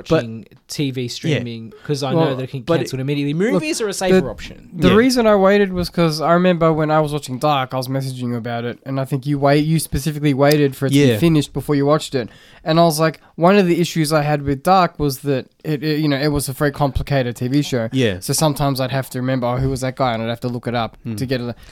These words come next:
Speaker 3: And you didn't have that problem 'cause you watched
Speaker 2: I
Speaker 3: it back
Speaker 2: binged
Speaker 3: to
Speaker 2: it
Speaker 3: back.
Speaker 2: all, yeah.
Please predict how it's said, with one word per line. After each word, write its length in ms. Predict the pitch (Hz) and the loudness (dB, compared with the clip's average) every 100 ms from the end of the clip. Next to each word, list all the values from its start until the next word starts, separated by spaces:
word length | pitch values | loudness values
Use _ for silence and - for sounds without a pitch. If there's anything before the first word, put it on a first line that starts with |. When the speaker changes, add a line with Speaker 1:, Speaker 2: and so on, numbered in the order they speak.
| - | -4
Speaker 3:
And 140 | 165 170 | 0 2
you 100 | 170 | 2
didn't 180 | 160 | 2
have 140 | 151 151 | 2 0
that 140 | 135 | 0
problem 280 | 131 120 127 | -2 -2 -4
'cause 240 | 127 117 | -4 -4
you 180 | 131 127 123 | -2 -2 -2
watched 200 | 127 123 | -4 -4
Speaker 2:
I 40 | |
Speaker 3:
it 60 | 123 | -2
back 180 | 127 127 | 0 0
Speaker 2:
binged 40 | |
Speaker 3:
to 140 | 117 117 | -2 0
Speaker 2:
it 20 | |
Speaker 3:
back. 200 | 127 113 | 0 0
Speaker 2:
all, 100 | 113 | -2
yeah. 260 | 120 110 | -2 -2